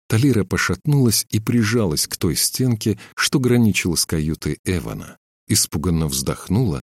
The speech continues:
раскинув руки, и Гарлис ринулся вперед, пытаясь ее поддержать. Дорожное платье было не таким пышным, какие обычно она носила во дворце, и позволила гвардейцу шагнуть слишком близко.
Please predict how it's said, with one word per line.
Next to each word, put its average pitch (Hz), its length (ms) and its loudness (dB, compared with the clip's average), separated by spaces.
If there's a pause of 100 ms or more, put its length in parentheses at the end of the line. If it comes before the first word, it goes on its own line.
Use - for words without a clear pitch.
(220)
раскинув 92 600 0
руки, 82 320 -2 (200)
и 90 120 2
Гарлис 85 720 0
ринулся 82 460 0
вперед, 76 520 -2
пытаясь 78 500 -2
ее 71 360 -2
поддержать. - 920 -8 (580)
Дорожное 110 480 2
платье 107 360 0
было 98 240 2
не 95 120 2
таким 98 420 -4
пышным, 57 480 -8 (220)
какие 73 420 -4
обычно 76 560 -2
она 82 140 0
носила 73 460 -2
во 65 100 -4
дворце, 69 600 -4 (420)
и 110 80 0
позволила 117 520 4
гвардейцу 90 760 0
шагнуть 85 580 -2 (280)
слишком - 760 -2
близко. - 540 -6